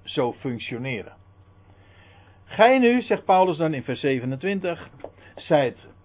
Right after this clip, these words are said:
leden, gij nu zijt het lichaam van Christus." Ik heb het woordje het doorgekrast. Want het idee is niet dat Paulus, zeg maar, naar buiten,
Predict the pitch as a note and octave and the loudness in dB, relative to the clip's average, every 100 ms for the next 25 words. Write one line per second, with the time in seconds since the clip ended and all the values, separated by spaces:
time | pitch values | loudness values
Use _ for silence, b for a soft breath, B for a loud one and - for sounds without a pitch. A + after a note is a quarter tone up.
0 | _ - C3 G3 A3+ E3 C3 G2+ F2+ - | _ -10 0 2 4 2 0 -4 -16 -14
1 | C3+ G3 G#3+ F3 F3 D#3 - C#3 C#3+ B2 | -2 0 2 2 2 2 0 -2 0 0
2 | G3+ F3 C#3+ A#2+ A2 D3 E3 G3+ D#3 C3+ | 0 2 2 -2 -4 -4 -6 -10 -12 -12
3 | A2 A2 G#2+ G#2+ G#2+ B2+ - G#2 B2+ C#3 | -10 -8 -8 -8 -8 -8 -8 -6 -4 -4
4 | A#2+ G#2+ A#2+ B2+ - - _ b b b | -8 -8 -6 -6 -10 -20 _ b b b
5 | b - G#2+ - - A2 - A#2+ B2 A#2+ | b -14 -12 -14 -20 -20 -14 -6 -4 -4
6 | G#2 A#2 A2+ G#2+ - A#2+ A#2+ G#2+ - - | -6 -8 -8 -6 0 2 2 -2 -8 -12
7 | B - A#2+ G#2+ G#2+ G2+ G2+ F#2+ G2 B2+ | B -14 -12 -6 -4 -4 -6 -4 0 0
8 | B2 A#2+ | 0 -8